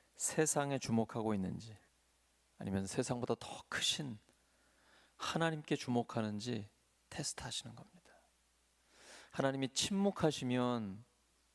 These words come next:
안 계신 게 아니에요. 역사를 안 하시는 게 아닙니다. 우리를 테스트하시는 거예요. 하나님의 침묵의 기간을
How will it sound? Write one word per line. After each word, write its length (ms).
안 260
계신 320
게 100
아니에요. 680
역사를 440
안 140
하시는 320
게 80
아닙니다. 640
우리를 280
테스트하시는 840
거예요. 180
하나님의 460
침묵의 680
기간을 720